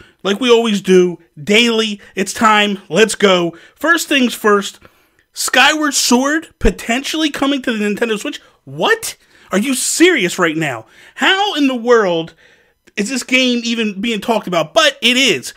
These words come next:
Not by one source, but by a couple sources. Number one, apparently, a couple years ago at G D C, Nintendo themselves came to G D C showing how they basically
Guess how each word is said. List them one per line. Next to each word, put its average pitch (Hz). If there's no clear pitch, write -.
Not 311
by 240
one 233
source, 170
but 220
by 226
a 233
couple 233
sources. 160
Number 294
one, 175
apparently, 185
a 160
couple 254
years 208
ago 151
at 139
G 220
D 214
C, 170
Nintendo 262
themselves 196
came 311
to 240
G 233
D 240
C 233
showing 285
how 233
they 277
basically 226